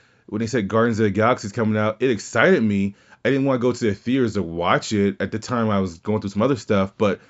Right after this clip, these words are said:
to me, like, hearing stuff like that is exciting. For me, seeing the, like, the Joker movie didn't excite me only because D C has, man, such a rogues gallery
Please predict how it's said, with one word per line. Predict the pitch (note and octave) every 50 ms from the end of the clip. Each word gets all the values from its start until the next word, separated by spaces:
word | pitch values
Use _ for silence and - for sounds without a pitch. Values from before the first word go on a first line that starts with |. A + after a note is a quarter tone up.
| _ _ _ _ _ _ _ _ _ - -
to | - C3
me, | A#2+ A#2+ C#3+ E3 E3+ D3+ C3 B2+
like, | - G#2+ G#2 A2+ A2+
hearing | - D#3+ D3+ C#3
stuff | - D#3+ A#2+
like | A#2 G2+ -
that | C3+ B2+ A2+
is | G#2+ F#2+
exciting. | - - - A2+ G#2 F#2+ F#2 F#2 F2
For | - - G#2+
me, | G#2+ A2+ B2 C#3 C#3 B2+ A2+ G#2 G2+ G2+ - _ _ _ _ _ _ _ _ _ _ _ _ _ _ _ _ _ -
seeing | - - E3 E3 D#3+
the, | C3+ A2 G2+ -
like, | - B2 G#2
the | A#2
Joker | A2 G#2 D3+ F3 - F3
movie | E3+ D#3+ D3
didn't | C3+ C#3+ C3+
excite | B2 A2 - - C3 B2 B2+
me | C#3 C#3+
only | - - C3 B2+
because | A#2 A2+ - C3 A#2+ A#2 A2+ A2 G#2 - - _ _ _ _ _ _ _ - G#2+ - - - G2 F#2+
D | A2 C3+ D#3
C | D3 - - E3
has, | C#3 C3+ B2 A#2 A2 G#2 - _ _ _ -
man, | A#2 B2+ B2+ B2 B2 B2 A#2+ A#2 A#2 A2+ - - _ -
such | - - - - D3 D3 - G2
a | - A2+ A2+ G#2 F#2+ G2 _ _ _ _ -
rogues | F#2+ F#2 F#2+ G#2 A#2 B2+ C3 C#3 C#3 C#3 B2 A2 G2 -
gallery | - A#2 A#2 A2+ A2+ A2 G#2 G#2 G#2+ G#2 G#2 G#2 G2+ G2